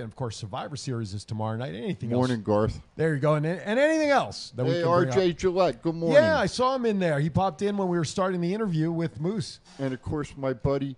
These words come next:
Speaker 2: Mister Ben Bowman
Speaker 1: Yes.
Speaker 2: from Top Rope Collectibles.
Speaker 1: You betcha, he's been in there. All right, everybody, thank you for watching. Jot down our phone number once again, seven zero two, three two nine, six nine four seven.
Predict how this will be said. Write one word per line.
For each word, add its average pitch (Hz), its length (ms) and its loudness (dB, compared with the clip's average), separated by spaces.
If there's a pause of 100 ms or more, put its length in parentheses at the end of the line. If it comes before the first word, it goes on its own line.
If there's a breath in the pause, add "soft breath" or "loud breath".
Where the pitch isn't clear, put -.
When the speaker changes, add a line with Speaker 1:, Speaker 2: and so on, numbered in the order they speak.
(160)
Speaker 2:
Mister 117 320 -8
Ben 127 280 -2
Bowman 127 520 0
Speaker 1:
Yes. 113 460 -4
Speaker 2:
from - 80 0
Top 151 200 2 (100)
Rope 156 300 0 (160)
Collectibles. 120 960 -4
Speaker 1:
You 120 60 -4
betcha, 127 260 -6
he's 120 180 -4
been 123 160 -6
in 127 120 -4
there. 127 100 -4
All 143 80 -2
right, 190 140 2
everybody, 185 340 0
thank 214 220 -2
you 196 80 -6
for 170 120 -2
watching. 196 520 2 (340 soft breath)
Jot 226 260 4
down 226 200 4
our 220 140 4
phone 214 240 0
number 208 180 0
once 202 240 -2
again, 156 240 -4
seven 151 280 -4
zero 143 260 -2
two, 131 320 -4
three - 340 -8
two 139 140 -4
nine, 120 200 -6
six - 220 -12
nine 120 220 -6
four 107 220 -8
seven. 240 400 0